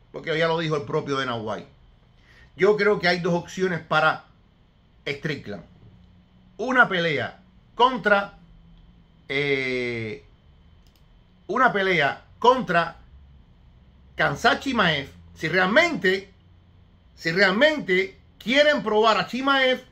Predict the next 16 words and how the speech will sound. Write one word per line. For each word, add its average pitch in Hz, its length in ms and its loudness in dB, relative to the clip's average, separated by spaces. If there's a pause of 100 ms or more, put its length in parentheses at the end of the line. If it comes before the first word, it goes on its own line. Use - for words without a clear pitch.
(480)
pónganlo 302 400 2
contra 285 240 -2
Strickland. 170 560 -4 (680)
Porque - 280 2
el 214 120 -2
tema 311 320 4
es 269 100 0
que 208 220 0
Chimaev, 269 640 2 (2000)
sus 180 140 -2
últimas 285 420 2
tres 294 180 4
peleas, 262 580 4 (1900)
no 233 200 4
dicen 285 260 2
mucho. 320 400 -4